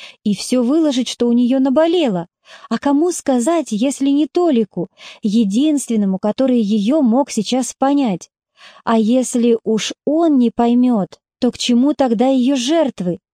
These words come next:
Зина пристально вглядывалась в него, желая в этот особый для неё момент последним чутьём разобрать,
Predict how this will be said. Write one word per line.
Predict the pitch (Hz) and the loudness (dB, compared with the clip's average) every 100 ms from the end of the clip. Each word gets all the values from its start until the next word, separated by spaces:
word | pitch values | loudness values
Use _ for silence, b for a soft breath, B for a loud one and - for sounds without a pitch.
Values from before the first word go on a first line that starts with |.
| _ _ _ - | _ _ _ -4
Зина | 208 240 254 247 | 0 2 2 0
пристально | 269 269 254 240 233 226 | 0 0 0 0 2 0
вглядывалась | 214 233 226 208 208 190 | 0 0 0 0 -2 -2
в | 208 | -2
него, | 208 196 233 277 | 0 0 0 0
желая | 226 220 240 247 226 | 0 0 0 0 0
в | 196 | 0
этот | 226 208 202 | -2 0 -2
особый | - 233 220 202 | -2 -2 0 -2
для | 196 202 | -2 0
неё | 196 196 | 2 0
момент | 190 165 185 254 277 254 - - | 0 0 0 2 0 -2 -6 -4
последним | 220 - 254 320 277 277 | -4 -2 -2 0 0 -2
чутьём | - 262 - 214 220 214 | -2 -4 -2 -2 0 0
разобрать, | 208 190 196 208 214 185 - | 0 -2 0 0 0 -2 -10